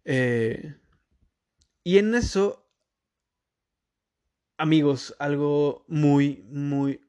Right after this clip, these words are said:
muy estresante. Entra dos personas a hablar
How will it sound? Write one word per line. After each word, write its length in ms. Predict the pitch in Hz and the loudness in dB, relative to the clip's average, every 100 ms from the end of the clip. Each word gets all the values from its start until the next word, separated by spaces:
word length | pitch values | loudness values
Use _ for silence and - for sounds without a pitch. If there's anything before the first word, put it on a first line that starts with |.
| _ - | _ 0
muy 640 | 226 220 220 180 135 135 - | 4 6 6 6 2 -6 -14
estresante. 720 | 123 - 117 123 120 - - _ _ _ _ _ _ _ _ _ _ _ _ _ _ - | -14 -14 -10 -10 -10 -14 -20 _ _ _ _ _ _ _ _ _ _ _ _ _ _ 6
Entra 680 | 175 185 180 180 180 180 - _ _ _ _ _ _ | 6 6 2 2 0 -4 -14 _ _ _ _ _ _
dos 260 | 156 170 - | 2 2 4
personas 640 | 180 165 156 147 151 - - | -2 -2 -2 -2 -6 -10 -8
a 240 | 131 120 | -4 -2
hablar 460 | 123 131 143 - | 0 0 0 -4